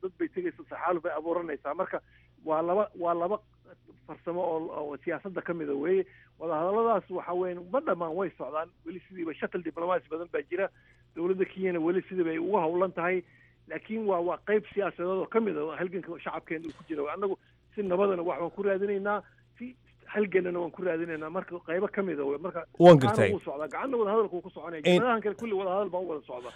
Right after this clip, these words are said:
Speaker 2: Haddii
Speaker 1: Waana isku wada, raalli baan ku wada nahay, maaragtay, waxay ka mid tahay istiraatiijiyada guud ee ummaduhu ay xaqooda ku helaan.
Speaker 2: Waan gartay. Haddii ay dib u bilaabmaan wadahadallada ee u dhexeeya jabhadda O N L F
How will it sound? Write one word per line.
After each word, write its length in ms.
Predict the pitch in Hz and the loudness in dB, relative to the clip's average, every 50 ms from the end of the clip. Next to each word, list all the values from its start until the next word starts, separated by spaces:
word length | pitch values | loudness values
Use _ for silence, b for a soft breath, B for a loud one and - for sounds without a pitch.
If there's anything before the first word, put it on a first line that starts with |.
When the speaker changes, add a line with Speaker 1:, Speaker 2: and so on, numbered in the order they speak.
| - - | -10 2
Speaker 2:
Haddii 420 | - 175 160 151 170 202 214 220 | 4 6 6 8 8 8 8 8
Speaker 1:
Waana 220 | 220 - 185 202 180 | 8 6 2 -2 -4
isku 160 | - - 214 | -6 -2 0
wada, 180 | 220 214 202 160 165 | 2 2 2 0 0
raalli 200 | 196 214 202 190 | 0 0 0 0
baan 120 | 185 175 | 0 -2
ku 140 | - - 185 | -2 -2 -2
wada 140 | 190 170 170 | 0 0 -2
nahay, 220 | 180 170 160 180 190 | -2 -4 -4 -4 -4
maaragtay, 360 | 190 175 170 151 - 175 160 | -4 -6 -6 -6 -8 -10 -10
waxay 340 | 160 175 160 131 143 175 170 - | -8 -8 -8 -8 -8 -10 -8 -6
ka 60 | 202 | -6
mid 160 | 208 196 180 | -6 -4 -4
tahay 120 | 196 180 160 | -4 -6 -6
istiraatiijiyada 480 | - - 170 156 135 165 190 196 190 185 | -6 -6 -8 -8 -6 -4 -2 0 0 0
guud 200 | 160 160 185 165 | 0 0 -2 -2
ee 80 | 160 160 | -2 -2
ummaduhu 300 | 170 185 190 196 180 180 160 | -2 0 2 2 2 2 0
ay 120 | 151 147 - _ _ _ _ - | -4 -8 -12 _ _ _ _ -14
xaqooda 280 | 165 160 180 175 160 143 - | -4 0 2 2 2 2 0
ku 80 | 180 | 0
helaan. 240 | 151 143 143 131 113 | 0 2 0 0 6
Speaker 2:
Waan 180 | - 165 170 156 | 10 10 10 10
gartay. 240 | 135 120 - 113 B B B B B | 10 6 4 2 B B B B B
Haddii 480 | - - 147 143 143 170 190 202 208 - | 2 4 4 6 8 8 8 10 10 10
ay 180 | - 160 151 | 10 10 8
dib 200 | 139 139 151 156 | 8 8 8 8
u 80 | 151 139 | 8 8
bilaabmaan 640 | 127 131 123 120 113 110 107 107 110 117 104 98 87 | 8 8 8 8 10 8 8 8 8 6 6 4 2
wadahadallada 800 | - - 113 120 117 117 117 110 123 123 131 135 120 120 117 - - | 2 6 8 8 8 8 8 6 6 8 8 8 8 8 6 6 6
ee 100 | - 120 - - | 4 2 2 4
u 60 | - | 2
dhexeeya 340 | 131 113 110 110 113 120 123 | 2 2 2 4 4 4 4
jabhadda 540 | 117 - 120 101 113 117 107 107 110 98 92 B B B B B - | 4 2 2 4 4 2 4 4 2 0 0 B B B B B 4
O 140 | - 123 117 | 6 8 8
N 100 | 113 110 | 8 8
L 120 | 107 107 110 | 6 6 4
F 260 | 110 110 - - - | 4 2 0 -6 -12